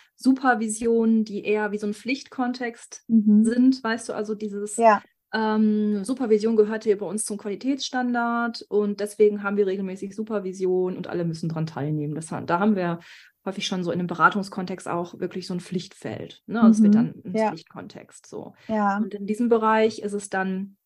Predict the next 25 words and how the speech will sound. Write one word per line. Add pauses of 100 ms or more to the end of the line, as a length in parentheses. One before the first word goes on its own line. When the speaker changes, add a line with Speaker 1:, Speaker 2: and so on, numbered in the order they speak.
(600)
Speaker 1:
komplett
freiwillig.
Das
heißt,
alle
müssen
sich
dafür
entscheiden, (380)
Speaker 2:
Mhm.
Speaker 1:
"Das
möchte
ich
und
ich,
das
möchte
ich
auch
mit
dieser
Person." (320)
Speaker 2:
Ja, (540)
Speaker 1:
Ja.
Speaker 2:
genau.